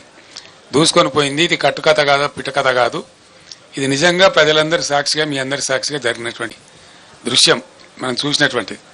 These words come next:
చాలా బరువైనటువంటి గుండెతో నేను మాట్లాడుతా ఉన్నా, బాధ కలుగుతా ఉంది. ఇంత షార్ట్ పీరియడ్లో, within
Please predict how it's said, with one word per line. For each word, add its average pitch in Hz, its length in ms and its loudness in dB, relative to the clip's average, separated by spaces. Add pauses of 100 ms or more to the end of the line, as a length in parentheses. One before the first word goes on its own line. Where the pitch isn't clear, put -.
(1900)
చాలా 165 260 8 (100)
బరువైనటువంటి 175 720 4
గుండెతో 156 340 -4
నేను 143 180 -4
మాట్లాడుతా 135 400 -2
ఉన్నా, 127 200 -8
బాధ 127 140 0 (100)
కలుగుతా 123 340 -4
ఉంది. 101 180 -12 (1120)
ఇంత 170 180 -4 (140)
షార్ట్ 180 420 4
పీరియడ్లో, 151 400 0 (1500)
within 185 220 -2